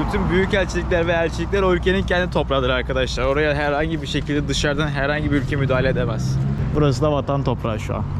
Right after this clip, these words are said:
Bu arada hazır otururken size bu Norveç paralarını göstereyim. Bunlar, e,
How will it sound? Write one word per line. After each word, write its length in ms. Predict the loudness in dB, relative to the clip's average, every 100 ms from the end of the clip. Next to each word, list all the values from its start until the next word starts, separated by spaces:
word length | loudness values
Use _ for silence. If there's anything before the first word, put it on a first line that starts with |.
| -2 0 0 0 -4 _ -8 0
Bu 120 | 4 4
arada 220 | 4 4
hazır 200 | 4 4
otururken 480 | 4 2 0 2 0
size 280 | 0 0
bu 140 | 2 4
Norveç 380 | 4 2 -2 0
paralarını 400 | 2 4 2 2
göstereyim. 600 | 0 0 -2 0 0 0
Bunlar, 340 | 2 2 0
e, 800 | -4 -8 -2 0 0 2 0 0